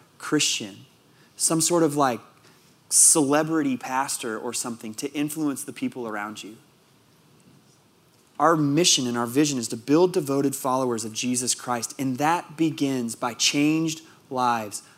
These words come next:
bumping into people who need to see the gospel. Hearts that long to glorify and honor God, just expressing themselves through the lives of faithful believers. That's how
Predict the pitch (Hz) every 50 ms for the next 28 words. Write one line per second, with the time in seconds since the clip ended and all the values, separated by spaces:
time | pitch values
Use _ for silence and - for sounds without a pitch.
0 | _ _ _ - - 135 131 127 127 147 135 123 117 113 107 - 123 113 - 120
1 | 110 - 117 107 117 113 107 107 110 104 110 104 - - 113 101 101 98 101 101
2 | 92 - - - - - - _ _ _ _ _ _ _ _ _ _ _ _ _
3 | _ _ _ _ _ _ _ _ _ _ _ _ _ _ _ _ _ _ _ _
4 | _ _ _ _ _ - - 160 165 170 165 - - - - 139 135 135 - 139
5 | 123 127 131 135 139 139 131 120 104 101 107 113 - - _ _ _ _ _ _
6 | _ _ _ _ _ _ _ - - - 135 120 135 127 131 135 143 147 139 -
7 | - 127 113 110 104 107 110 - _ - - 120 131 - - 127 127 127 131 127
8 | 123 113 - 123 117 113 110 107 107 110 - - 156 147 - - - - - 147
9 | - - - - - - 151 147 156 - - 156 151 143 135 127 123 - - 135
10 | 120 117 113 107 - - 131 120 120 120 117 113 113 110 - - 107 - 120 113
11 | 107 - - 113 98 110 107 107 107 104 107 107 107 - - - 135 139 147 156
12 | 147 - - - 123 113 107 104 107 110